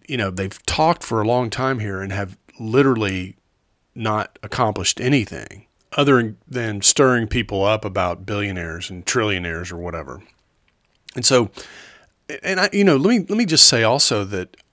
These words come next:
I think these entrepreneurs are super important to our way of life, the way of life that you experience.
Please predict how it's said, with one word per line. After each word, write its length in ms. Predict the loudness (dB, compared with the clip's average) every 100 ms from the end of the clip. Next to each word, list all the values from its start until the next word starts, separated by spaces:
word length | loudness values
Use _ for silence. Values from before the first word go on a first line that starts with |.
| 0
I 140 | 0
think 360 | 2 0 -2 -8 _
these 320 | -14 -6 -2
entrepreneurs 840 | 0 -2 -4 -6 -2 0 0 -2
are 200 | -6 -4
super 500 | 0 2 4 2 0
important 680 | -6 0 2 2 0 -10 -8
to 200 | -6 -2
our 380 | 0 0 -2 -6 -12 _ _ -8
way 180 | -2 0
of 120 | 0
life, 420 | 0 0 0 -4
the 140 | -8 -2
way 180 | 0
of 120 | 0 -2
life 300 | -2 -4 -6
that 140 | -10
you 120 | -10
experience. 840 | -8 -6 -4 -4 -4 -6 -8 -8